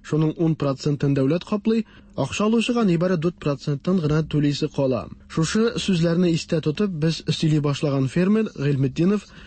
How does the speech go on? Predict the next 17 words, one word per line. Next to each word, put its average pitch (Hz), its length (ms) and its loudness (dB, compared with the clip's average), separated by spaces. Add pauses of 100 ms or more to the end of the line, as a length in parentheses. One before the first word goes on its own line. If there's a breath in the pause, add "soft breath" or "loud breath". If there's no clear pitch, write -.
(120 loud breath)
банктан 196 520 0
йөз 156 320 2
илле 156 100 2
мең 180 200 2
сум 165 200 -2
акча 151 300 -2
ала. 123 200 0 (280 loud breath)
Кредит 190 360 2
алучы 175 380 0
алдан 170 380 0
калган 160 380 0
бурычларын 156 500 0
каплый 196 440 0
да, 220 340 2
лапасын 156 440 -2
киңәйтергә 151 560 0
ниятли. 123 640 -2